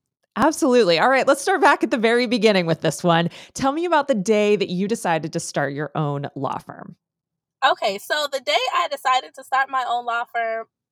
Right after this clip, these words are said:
Speaker 2: I did not know I was gonna decide to start my own law firm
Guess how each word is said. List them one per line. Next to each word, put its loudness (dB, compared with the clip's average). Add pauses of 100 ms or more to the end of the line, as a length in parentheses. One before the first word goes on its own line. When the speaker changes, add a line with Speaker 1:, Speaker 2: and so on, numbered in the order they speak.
(280)
Speaker 2:
I 2
did -2
not 0
know -4
I 0
was -8
gonna -6
decide -6
to -16
start -4
my -4
own -6
law -8
firm -10